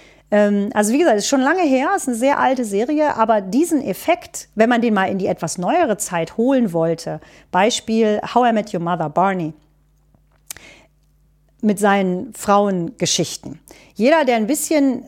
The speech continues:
auch Hintergrundinformationen hat, weiß, dass das eine Persiflage ist. Alleine durch den Schauspieler, der da ausgewählt wurde, der seit Jahren in seiner homosexuellen Beziehung mit zwei Kindern lebt. Man m-, kann wissen, dass das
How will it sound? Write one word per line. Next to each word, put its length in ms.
auch 180
Hintergrundinformationen 1120
hat, 200
weiß, 240
dass 160
das 200
eine 80
Persiflage 720
ist. 200
Alleine 340
durch 180
den 140
Schauspieler, 440
der 140
da 100
ausgewählt 600
wurde, 200
der 160
seit 200
Jahren 500
in 180
seiner 440
homosexuellen 840
Beziehung 380
mit 140
zwei 220
Kindern 340
lebt. 380
Man 320
m-, 240
kann 180
wissen, 420
dass 240
das 380